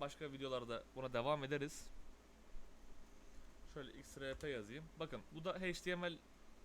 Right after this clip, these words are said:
etiketini az önceki bu karışık görüntüyü kaldırmamıza yarıyor.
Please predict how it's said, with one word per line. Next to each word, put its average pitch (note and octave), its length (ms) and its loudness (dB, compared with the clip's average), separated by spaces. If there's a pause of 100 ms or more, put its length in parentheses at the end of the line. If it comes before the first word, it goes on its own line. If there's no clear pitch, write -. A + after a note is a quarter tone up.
(120)
etiketini D3+ 460 -4
az D3 200 2
önceki D3+ 420 -2 (160)
bu D3+ 220 -6
karışık D#3 360 0 (180)
görüntüyü D3 520 -2
kaldırmamıza C3+ 600 0
yarıyor. A2+ 320 -2